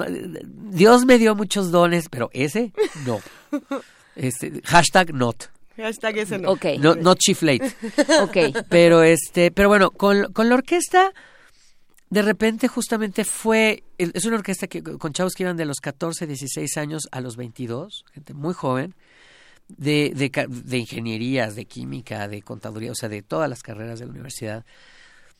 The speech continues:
Speaker 1: Y lo que sí yo fui muy claro es que como con este disco iba yo a celebrar veinticinco años de trayectoria, como efectivamente sucedió en el Teatro de la Ciudad hace, hace, hace un tiempo,
Speaker 2: Ujú.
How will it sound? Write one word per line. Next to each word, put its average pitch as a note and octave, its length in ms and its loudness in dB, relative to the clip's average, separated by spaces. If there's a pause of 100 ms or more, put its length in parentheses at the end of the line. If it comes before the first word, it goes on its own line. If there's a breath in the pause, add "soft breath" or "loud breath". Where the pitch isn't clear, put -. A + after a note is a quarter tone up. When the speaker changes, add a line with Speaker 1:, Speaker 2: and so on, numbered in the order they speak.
(500 soft breath)
Speaker 1:
Y F#3 180 0
lo F#3 120 2
que F#3 140 0
sí B3 240 0
yo B3+ 80 4
fui A3 160 -4
muy G#3 180 -2
claro F3 240 0
es D#3 80 -4
que - 80 -18
como C#3+ 260 -8
con E3 160 -6
este G3+ 220 -6
disco F3 640 -4
iba C#3+ 180 -6
yo C#3 120 -6
a - 20 -10
celebrar A#2+ 320 -6
veinticinco B2+ 400 -12
años B2 180 -10
de B2 60 -10
trayectoria, A#2+ 580 -8 (200)
como C3 260 -18
efectivamente B2+ 500 -12
sucedió A2+ 300 -10
en B2 80 -8
el A2+ 80 -12
Teatro B2 220 -14
de A#2+ 40 -12
la A#2 60 -12
Ciudad A#2 300 -12
hace, G#2+ 180 -18
hace, C3+ 380 -20
hace B2+ 220 -20
un C3 80 -20
tiempo, B2 380 -16 (140)
Speaker 2:
Ujú. F#3 240 -14